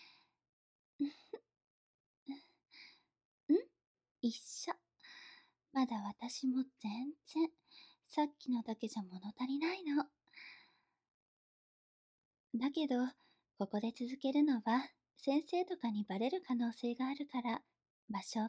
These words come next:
変えて、もう一回君とエッチなことしたいなーって。ダメ？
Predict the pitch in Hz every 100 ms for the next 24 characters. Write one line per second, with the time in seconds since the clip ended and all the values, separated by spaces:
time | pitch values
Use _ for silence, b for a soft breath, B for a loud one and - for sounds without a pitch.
0 | - 226 226 - 247 B B B B _
1 | - 226 247 - - 269 277 277 285 294
2 | 302 339 - 349 262 - - 208 - 262
3 | 262 233 233 294 311 330 370 _ _ _
4 | _ _ _ - - B B B B B
5 | B _ _ _ _ _ - 214 208